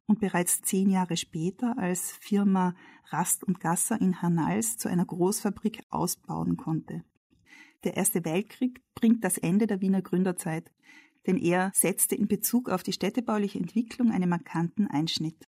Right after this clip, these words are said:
bremste das Wachstum und seine politischen, ökonomischen und sozialen Nachwirkungen schraubten den Bevölkerungsstand für die kommenden Jahrzehnte deutlich zurück.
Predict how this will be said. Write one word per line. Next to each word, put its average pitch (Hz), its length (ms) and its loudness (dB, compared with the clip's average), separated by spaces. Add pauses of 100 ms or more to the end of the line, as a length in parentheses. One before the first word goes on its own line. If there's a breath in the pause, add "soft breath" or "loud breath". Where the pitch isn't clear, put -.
(120)
bremste 196 420 0
das 165 200 -6
Wachstum 226 540 0
und 180 160 0
seine 185 260 0
politischen, 226 840 2
ökonomischen 202 600 2
und 190 160 -4
sozialen 170 480 0
Nachwirkungen 226 840 2
schraubten 185 460 0
den 180 120 2
Bevölkerungsstand 202 1000 0 (100)
für 214 100 -2
die 196 100 2
kommenden 180 520 2
Jahrzehnte 185 680 0
deutlich 156 420 -4
zurück. 165 320 -8